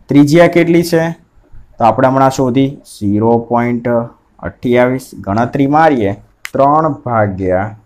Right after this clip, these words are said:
બે ભાગ્યા ત્રણ પોઇન્ટ ચૌદ ભાગ્યા બે પોઇન્ટ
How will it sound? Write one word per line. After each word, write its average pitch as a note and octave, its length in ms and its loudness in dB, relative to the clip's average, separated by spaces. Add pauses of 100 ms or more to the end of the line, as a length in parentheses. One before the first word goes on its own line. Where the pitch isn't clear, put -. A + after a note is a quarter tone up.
બે G#2+ 280 -4 (1300)
ભાગ્યા G2+ 680 -2 (140)
ત્રણ G#2+ 260 -4
પોઇન્ટ G2 380 -8
ચૌદ C#3 420 -6 (880)
ભાગ્યા G2+ 640 -6 (640)
બે G#2+ 180 -6
પોઇન્ટ - 460 -10